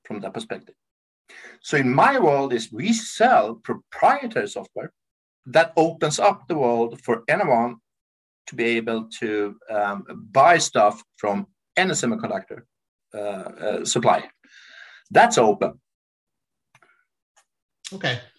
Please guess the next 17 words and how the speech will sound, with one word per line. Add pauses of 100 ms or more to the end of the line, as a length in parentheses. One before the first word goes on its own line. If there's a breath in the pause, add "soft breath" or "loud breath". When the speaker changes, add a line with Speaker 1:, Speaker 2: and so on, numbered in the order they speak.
(200)
Speaker 2:
We're
just
about
out
of
time,
but
I
got
one
more
for
you.
Um, (480 soft breath)
I
A
R